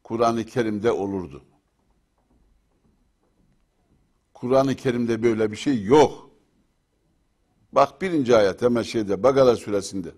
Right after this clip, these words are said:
Elif, Lam, Mim. Zalikel kitab. İşte bu kitap. La raybe fih. Şüphesizdir. Bunda şüphe yoktur. Gerçek olan bir kitaptır.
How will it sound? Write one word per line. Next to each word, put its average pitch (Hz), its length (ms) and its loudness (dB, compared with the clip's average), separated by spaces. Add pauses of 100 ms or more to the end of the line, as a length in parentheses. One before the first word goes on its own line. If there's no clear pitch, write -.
(1160)
Elif, 120 280 -2
Lam, 131 480 10
Mim. 123 540 0 (1000)
Zalikel 139 760 6
kitab. 113 540 2 (760)
İşte 139 400 -2
bu 160 80 2
kitap. - 520 -8 (720)
La 143 340 8
raybe 139 440 4
fih. 156 520 2 (1120)
Şüphesizdir. 147 960 0 (560)
Bunda 139 260 4
şüphe 139 300 0
yoktur. 127 500 4 (920)
Gerçek 156 440 6
olan 170 240 6
bir 151 80 2
kitaptır. - 640 0